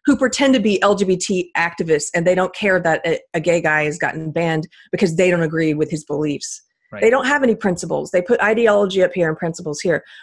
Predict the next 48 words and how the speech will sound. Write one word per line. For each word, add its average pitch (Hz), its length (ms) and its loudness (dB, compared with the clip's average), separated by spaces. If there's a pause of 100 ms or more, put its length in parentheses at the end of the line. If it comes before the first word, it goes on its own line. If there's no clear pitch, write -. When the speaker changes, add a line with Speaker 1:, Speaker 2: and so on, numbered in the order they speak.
Speaker 1:
But - 140 -2
for 254 80 -2
those 302 200 2
principled 247 420 -4
people, 262 260 -6
and 277 80 -2
I 294 60 -2
do 285 120 -4
believe 226 220 0
there 180 140 0
are - 20 -4
some 170 180 -6
principled 165 440 -8
S 147 160 -6
J 156 80 -8
Ws 151 300 -4
who 160 100 -6
are 147 60 -2
in 160 120 -6
it 156 140 -6
for 175 100 -12
good 156 180 -8
reasons, 160 340 -6 (440)
if 170 120 -10
you're 320 180 -2
principled, 220 580 0
you 208 120 0
should 214 200 -2
be 196 100 -2
defending 175 800 -2 (520)
him 160 560 -6 (300)
regardless 196 500 0
of 180 100 -6
whether 170 180 2
you 175 120 0
agree 165 200 -2
with 165 140 -4
him 170 140 -2
or 151 60 -2
not 151 400 -2
about 151 260 -4
trans 156 320 -6
kids 151 380 -6
or, 147 280 -10
or 147 180 -10
what 160 220 -8
have 151 180 -8
you, 139 160 -14